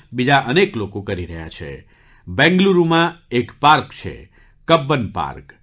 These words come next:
કબ્બન પાર્કમાં અહીંના લોકોએ એક નવી પરંપરા શરૂ કરી છે. અહીં સપ્તાહમાં એક દિવસ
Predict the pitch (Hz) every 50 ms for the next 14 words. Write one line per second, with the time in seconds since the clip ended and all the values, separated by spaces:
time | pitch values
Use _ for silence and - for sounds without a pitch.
0 | _ _ _ _ _ _ _ _ - 170 165 160 196 202 185 151 175 160 156 151
1 | 147 147 165 160 160 - - 131 147 160 170 160 135 120 117 107 101 131 131 135
2 | 139 139 147 143 139 127 123 - 117 131 151 196 233 - - 113 101 95 87 98
3 | 98 98 98 98 - - 120 101 95 - 80 76 69 69 69 - - 73 67 -
4 | - _ _ _ _ _ - - _ - 139 147 151 143 - - 143 139 - -
5 | 165 147 156 156 160 156 143 - 123 143 147 127 113 131 131 139 139 135 - -